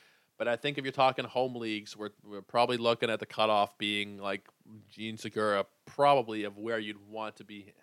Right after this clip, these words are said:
having guys in ten and twelve team leagues. Not to say that you won't have, you know, Brandon Drury or Bryson Stott on the odd roster, and Trevor Story, God knows he'll be drafted and put in I L spots. But I think that once you get past about twenty, twenty-one, maybe you could argue Brandon Drury there, twenty-two.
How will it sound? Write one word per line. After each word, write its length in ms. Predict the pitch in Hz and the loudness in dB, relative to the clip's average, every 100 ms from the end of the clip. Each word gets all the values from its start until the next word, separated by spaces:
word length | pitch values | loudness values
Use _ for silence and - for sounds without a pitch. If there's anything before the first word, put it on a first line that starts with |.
| - | -8
having 280 | 117 113 104 | -6 -8 -10
guys 300 | 95 95 98 | -8 -8 -10
in 80 | 95 | -12
ten 200 | 104 92 | -8 -8
and 80 | |
twelve 260 | - 92 - | -8 -8 -8
team 200 | 90 87 | -14 -16
leagues. 300 | 82 73 - _ _ _ - | -18 -18 -20 _ _ _ -2
Not 140 | 160 | -2
to 60 | - | 2
say 160 | 156 139 | 2 4
that 60 | |
you 120 | 123 | 2
won't 220 | 123 127 120 | 0 0 2
have, 240 | 117 110 110 | 2 2 -4
you 80 | 110 | -6
know, 60 | |
Brandon 280 | 104 117 113 | -2 -2 -2
Drury 300 | 110 113 110 | -4 -4 -2
or 60 | 104 | 0
Bryson 320 | 110 104 104 | -2 -2 -6
Stott 400 | - 101 101 98 | -2 2 4 2
on 100 | 101 | -2
the 100 | 101 | 0
odd 160 | 98 | 0
roster, 440 | 95 95 98 - 120 | 2 0 0 -2 -4
and 80 | 107 | 0
Trevor 240 | 123 113 | 0 0
Story, 420 | - 131 127 117 | 0 2 4 2
God 240 | 113 104 107 | 2 2 2
knows 180 | 107 | -2
he'll 120 | - 110 | -2 -4
be 100 | 104 | -4
drafted 420 | 101 104 113 104 | 0 2 0 -4
and 100 | 98 | -6
put 140 | 120 | -6
in 120 | 101 | -6
I 200 | 98 101 | -6 -6
L 300 | 101 120 104 | 0 0 0
spots. 480 | - 95 95 107 - _ - _ _ _ _ | -4 -6 -6 -8 -12 _ -20 _ _ _ _
But 100 | 127 | 0
I 80 | 131 | 2
think 240 | 127 160 156 | 4 2 2
that 160 | 127 | 0
once 300 | 117 139 139 | 0 -4 -6
you 80 | 135 | -6
get 260 | 127 123 - | -2 -4 -2
past 420 | 110 117 127 - | 0 2 2 0
about 760 | 113 _ - 127 160 185 175 - | -8 _ -4 2 2 2 -2 -10
twenty, 340 | 147 151 160 | -6 -4 -4
twenty-one, 960 | 151 151 147 135 131 131 135 135 143 | -4 -4 -4 0 2 2 0 -6 -12
maybe 280 | 214 208 202 | -6 -6 -4
you 100 | 180 | -2
could 100 | 165 | 4
argue 220 | 143 143 | 4 4
Brandon 280 | 135 135 135 | 2 2 2
Drury 300 | 117 117 120 | 0 0 0
there, 160 | 117 117 | 0 0
twenty-two. 640 | - 123 113 120 113 113 | -2 -6 -4 -2 -2 -4